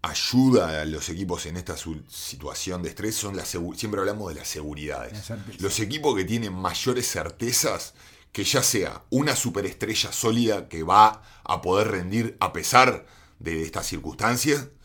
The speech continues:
Speaker 1: y la identidad, la inde-, identidad que lleve la, la franquicia desde, desde arriba para
Speaker 2: Ajá.
Speaker 1: abajo, desde el cuerpo técnico hacia abajo. Cosa de que no tenga dudas de sí mismo. Los que se, los que no se ganen a ellos mismos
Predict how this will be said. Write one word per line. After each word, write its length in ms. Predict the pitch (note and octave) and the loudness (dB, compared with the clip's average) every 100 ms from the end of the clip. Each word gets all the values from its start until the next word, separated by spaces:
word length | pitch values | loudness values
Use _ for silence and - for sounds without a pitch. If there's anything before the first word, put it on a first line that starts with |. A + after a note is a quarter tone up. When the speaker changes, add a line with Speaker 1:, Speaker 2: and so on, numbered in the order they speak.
| - - - - - | -20 -20 -20 -20 -2
Speaker 1:
y 340 | C3 D3+ D#3+ - | 4 4 4 -6
la 240 | G#2+ F#2+ | -4 0
identidad, 640 | F#2+ F#2+ F#2 F2+ G2 A2 A2 | 0 0 -2 0 4 4 4
la 140 | F#2+ F2+ | -2 -4
inde-, 360 | E2+ F2 E2 - - | -4 -6 -8 -12 -10
identidad 720 | F2+ E2+ F2 F2+ F#2 F#2 - | -8 -8 -8 -4 0 0 -2
que 100 | F2 | -6
lleve 580 | - - A#2 G#2+ G#2 - | -4 0 2 2 0 -4
la, 140 | - D#2+ D2+ | -6 -4 -4
la 160 | E2 D#2+ | -4 -4
franquicia 680 | F2+ F2 G2 C3+ D3+ B2 A2+ | -4 -4 -2 0 2 0 -2
desde, 600 | F#2 E2 D#2+ E2+ E2 F2 D#2+ | -6 -4 -2 -2 -2 -4 -6
desde 280 | E2 D#2+ | -8 -4
arriba 340 | E2+ G2 C3 C3 | -4 2 2 2
para 160 | F#2 E2+ | 2 4
Speaker 2:
Ajá. 120 | F2 | 4
Speaker 1:
abajo, 260 | B2 A#2 | 4 0
desde 140 | D#2+ F2 | -2 -4
el 100 | F2 | 0
cuerpo 380 | A#2 A2+ G#2+ G2 | 0 0 -2 -2
técnico 440 | B2 D3+ C3+ G#2+ | -4 -4 -6 -6
hacia 200 | - F#2 | -4 -4
abajo. 340 | D#2+ C#2 - - - - - | -4 -6 -14 -20 -20 -20 -2
Cosa 280 | C3+ C3 B2+ | 0 4 4
de 100 | A2+ | 4
que 120 | A2+ | 0
no 160 | D#3 | -2
tenga 480 | C#3+ F3 D#3 A2 E2+ - - - | 2 0 2 0 0 -6 -20 -14
dudas 500 | G2+ G#2 D#3+ C3+ G#2+ | -2 2 4 4 2
de 120 | G2+ | -2
sí 280 | - - B2+ | 0 2 2
mismo. 540 | B2 G#2 D2+ D2 C2 _ | 0 -4 -10 -14 -16 _
Los 160 | F#2 - | -8 -4
que 120 | A2 | -2
se, 280 | - A#2 A2 | 2 0 2
los 160 | A2+ | -2
que 160 | - B2 | -2 -4
no 140 | D#3+ | 0
se 160 | - C3+ | 2 4
ganen 400 | B2 B2+ G#2 F#2 | 2 0 -2 -6
a 80 | F#2 | -4
ellos 260 | - F2+ E2 | -4 -4 -6
mismos 380 | C3 D3 A2 | -6 -4 -8